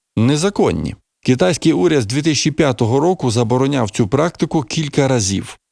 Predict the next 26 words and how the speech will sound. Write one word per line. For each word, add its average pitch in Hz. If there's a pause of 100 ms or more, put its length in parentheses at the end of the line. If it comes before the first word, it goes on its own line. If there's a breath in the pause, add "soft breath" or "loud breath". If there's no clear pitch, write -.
(200)
Та 170
це 185
мало 143
подіяло. 92 (1700)
В 98
іншій 185
елітній 139
школі 120
Пекіна 180 (260)
учні 165
отримують 139
додатковий 120
бал 156
за 120
кожні 135
чотири 120
тисячі 120
вісімсот 107
доларів, 151 (160)
які 127
їхні 127
батьки 107
переказують 127
на 110
рахунок 113
школи. 90